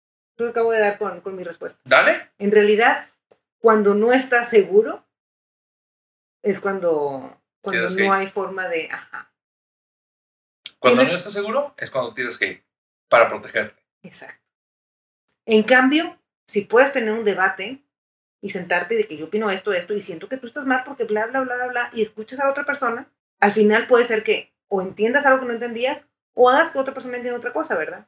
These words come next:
Speaker 1: O sea, todo, todo depende de, de, de la
Speaker 2: De la
Speaker 1: forma y la
Speaker 2: disposición.
Speaker 1: educación. Ajá. Pero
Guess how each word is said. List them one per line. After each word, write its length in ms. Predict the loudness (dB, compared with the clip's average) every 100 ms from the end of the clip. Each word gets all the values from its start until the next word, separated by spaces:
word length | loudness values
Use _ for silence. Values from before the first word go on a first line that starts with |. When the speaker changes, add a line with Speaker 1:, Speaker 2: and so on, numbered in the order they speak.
| -20
Speaker 1:
O 60 | -6
sea, 220 | -6 0
todo, 200 | 0 2
todo 120 | 2
depende 320 | 0 -2 -2 0
de, 220 | 0 -2
de, 240 | -6 -6
de 120 | -8 -8
la 80 | -2
Speaker 2:
De 60 |
la 60 | 0
Speaker 1:
forma 100 | 2 4
y 60 |
la 100 | 2
Speaker 2:
disposición. 220 | 2 2
Speaker 1:
educación. 340 | 2 2 -2 -2 _ _ -18
Ajá. 280 | -12 -12 _ _ _ _ 2
Pero 460 | 6 8 6 2